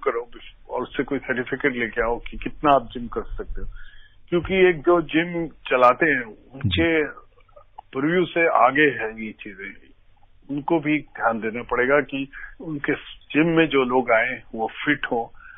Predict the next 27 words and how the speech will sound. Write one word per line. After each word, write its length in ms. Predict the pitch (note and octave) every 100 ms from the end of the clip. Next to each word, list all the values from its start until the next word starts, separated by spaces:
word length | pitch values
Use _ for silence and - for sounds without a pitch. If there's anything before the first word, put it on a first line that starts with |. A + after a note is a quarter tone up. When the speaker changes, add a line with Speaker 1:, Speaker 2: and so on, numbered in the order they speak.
| -
Speaker 1:
और 200 | - C#3
वो 160 | C#3 C#3+
जो 200 | C3 C#3
exercise 500 | B2 D3 - D3+ C#3 - - - -
prescription 460 | C3+ - D3+ - D3+
उनको 400 | C#3 C3+ C#3 B2+ G#2+ - _ _
दे 260 | A2 A#2 D#3
रहे 180 | D#3+
हैं 120 | B2+ A#2 - A2+
Speaker 2:
जी। 200 | E2+ F#2+
Speaker 1:
वो 80 | C3
करने 360 | - B2+ C3
के 140 | B2+ B2+
काबिल 340 | - G#2 G#2+
हो। 140 | F#2 G2 - - - - _ -
Speaker 2:
जी। 200 | - - - - - - -
और 260 | G#2 G2+
इस 260 | A2 C3 A2+
बीच 200 | A#2 A#2+
लखनऊ 360 | A2+ G2 - A2
से 160 | G#2+ B2
मोहम्मद 360 | F2 F2+ F#2
आरिफ 260 | F2 F2 A2+
जी 300 | - A#2 A2
जुड़ 120 | G#2
गए 100 | A2
हैं। 320 | A#2+ A3+ -